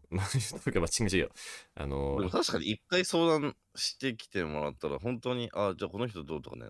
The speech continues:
Speaker 1: なるはずなんですけどね。なんか、半年ぐらい前に頓挫しましたけど。
Speaker 2: うん。
Speaker 1: うん、なんかおかしい。みんなどこ行った？
Speaker 2: 板止まり。
Speaker 1: どこ行った？みんな。
Speaker 2: 板止まり。
Speaker 1: <laughs> ピタッて止まったね。
Speaker 2: ね。
Speaker 1: ピタッて。うん、突然止まった。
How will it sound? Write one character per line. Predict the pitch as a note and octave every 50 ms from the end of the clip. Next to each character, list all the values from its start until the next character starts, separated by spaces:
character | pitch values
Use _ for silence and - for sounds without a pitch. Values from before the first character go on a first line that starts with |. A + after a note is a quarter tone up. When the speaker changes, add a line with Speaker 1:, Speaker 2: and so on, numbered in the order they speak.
| - -
Speaker 1:
な | - - D2 D2 D2+ E2
る | E2 D#2+ D2
は | D#2 D#2
ず | C#2+ E2
な | D#2+
ん | D#2
で | C#2
す | - -
け | C2+
ど | B1+ D2+
ね。 | F2+ G2 G2+ G#2+ G#2 - -
な | D2
ん | -
か、 | - - - - _ _ _ _ _ _ _ _ -
半 | G2+ F#2+ F2
年 | - F#2 - F2
ぐ | F#2 E2+
ら | C#2+
い | B1+
前 | C2 C2+ C2 A#1+
に | B1 A#1+
頓 | - - E2+ D#2+
挫 | A#1+ -
し | - A1
ま | A1+
し | -
た | - -
け | A#1+
ど。 | A1
Speaker 2:
う |
ん。 | - A1 G#1+ G1+ A1 B1+
Speaker 1:
う |
ん、 | D#2
な | G2+ B2+
ん | A#2 F2
か | - - - - F#2 -
お | -
か | - - -
し | - -
い。 | - D#2+
み | F#2+
ん | G2
な | G#2 G2
ど | A2
こ | G#2+ A2
行 | G2+ F#2+
っ |
た？ | F#2+ F#2
Speaker 2:
板 |
止 | F#2
ま | F2+
り。 | - G2+ - _ _ _ _ _ -
Speaker 1:
ど | - A2+
こ | A#2
行 | F2+
っ | -
た？ | - -
み | -
ん |
な。 | -
Speaker 2:
板 | - A2+
止 | A2+ G2
ま | G2 F#2+ F#2 -
り。 | G#2+ - - - -
Speaker 1:
<laughs> | - - - - _ - - - - _ - - - - - _ _ _ _ - - _ -
ピ | - -
タ | G#3
ッ | G#3
て | - _ - -
止 | - -
ま | -
っ | E2
た | - A#1+
ね。 | B1+ C#2
Speaker 2:
ね。 | F#2 - - -
Speaker 1:
ピ | - -
タ | -
ッ | - - _ -
て。 | - - - - _ -
う | -
ん、 | - F#2+ F2+ -
突 | - - - - B2+ A#2+
然 | A2+ A2+ G#2 F#2+
止 | -
ま | E2+ D#2+
っ | -
た。 | -